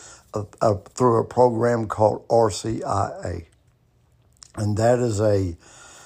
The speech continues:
school or, or classes that one would take to join the Catholic Church. Now, notice I,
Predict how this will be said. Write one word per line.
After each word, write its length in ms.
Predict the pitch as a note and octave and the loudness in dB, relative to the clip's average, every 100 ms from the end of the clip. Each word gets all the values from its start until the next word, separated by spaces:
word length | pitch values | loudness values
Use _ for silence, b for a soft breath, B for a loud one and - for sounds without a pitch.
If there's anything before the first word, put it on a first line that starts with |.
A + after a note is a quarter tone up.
| B _ _ _ | B _ _ _
school 640 | - - D3 C#3 C#3 C#3+ | -10 0 4 6 6 6
or, 240 | C3 A2 A2 - | 4 2 -4 -2
or 400 | A2+ G#2+ G2 G2 | 2 2 2 -2
classes 680 | - A#2+ A#2+ A#2 A#2 A2 F#2+ | 0 4 4 4 -4 -6 -6
that 100 | G#3 | -6
one 400 | B2 A2+ A#2 A2 | 0 2 2 0
would 200 | G#2+ F#2 | -4 -6
take 340 | G#2 A2+ - | -4 -4 -6
to 80 | G2+ | -10
join 380 | F#2+ A2+ A2 G2+ | -2 0 0 -2
the 80 | F#2+ | -6
Catholic 580 | - G#2 - - - | -6 -6 -6 -16 -18
Church. 340 | - - - - - | -14 -12 -12 -16 -12
Now, 140 | A2+ A2+ | -6 2
notice 380 | A#2 B2 A#2 | 4 4 2
I, 260 | A2+ A2+ | 2 2